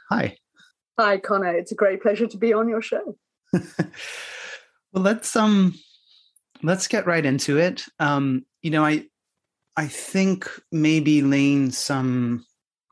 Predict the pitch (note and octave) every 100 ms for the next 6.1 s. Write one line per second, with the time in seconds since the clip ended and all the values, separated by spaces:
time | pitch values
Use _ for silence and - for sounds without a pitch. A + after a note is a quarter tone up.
0 | - - D3+ D3+ D#3+ C#3+ C#3 - C3 B2
1 | B2+ B2 B2 A#2+ A#2+ - _ _ - -
2 | - - - - - - _ _ - C#3+
3 | C#3+ C3 B2+ C#3+ C#3 C3 A#2+ A2+ - -
4 | - - - - C#3+ C3+ B2 A#2 G#2+ -
5 | - C#3 C3 - D3+ C#3+ C3 B2+ - -